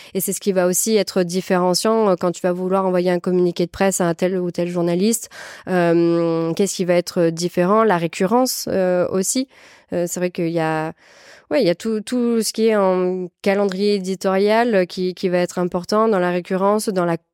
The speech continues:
cohérence, euh, dans, oui, dans le discours et qu'est-ce que tu apportes, euh, en plus et qu'est-ce que, quels sont les sujets là où on t'attend pas et que tu vas sortir aussi.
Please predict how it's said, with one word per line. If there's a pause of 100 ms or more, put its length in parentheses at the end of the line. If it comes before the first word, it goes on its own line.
(120)
cohérence,
euh,
dans,
oui, (120)
dans
le
discours
et (500)
qu'est-ce
que
tu
apportes, (280)
euh, (160)
en
plus
et
qu'est-ce
que,
quels
sont
les
sujets
là
où
on
t'attend
pas
et
que
tu
vas
sortir
aussi.